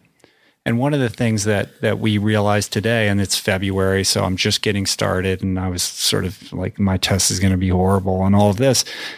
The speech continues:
is that my, my aerobic numbers were not that bad. They weren't as bad as I thought they were gonna be, but there was very little room in between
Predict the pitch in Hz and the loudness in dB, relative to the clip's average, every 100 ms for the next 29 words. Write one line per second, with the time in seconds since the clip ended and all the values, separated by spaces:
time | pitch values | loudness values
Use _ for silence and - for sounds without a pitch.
0 | - 143 120 131 110 107 117 113 113 110 | -6 -2 0 0 0 0 0 2 2 0
1 | 107 - - 120 117 113 110 110 - - | -2 -8 -4 0 2 2 2 0 -4 -2
2 | 117 139 151 - 113 107 104 101 107 101 | 0 0 0 0 0 2 0 0 0 0
3 | 98 95 113 113 95 92 101 104 104 107 | 0 0 -2 0 -2 0 -2 -2 0 0
4 | 110 87 101 101 104 98 - 156 - 101 | 0 0 0 0 0 -2 0 0 0 2
5 | 101 101 92 101 95 98 - - - - | 2 0 0 0 -2 -4 -14 -20 -12 -6
6 | 107 110 104 95 92 120 120 120 117 113 | -2 0 -2 -2 -2 0 2 2 2 0
7 | 104 113 117 113 104 113 104 - 117 107 | 0 0 2 0 0 0 0 -2 0 2
8 | 101 95 | 2 -2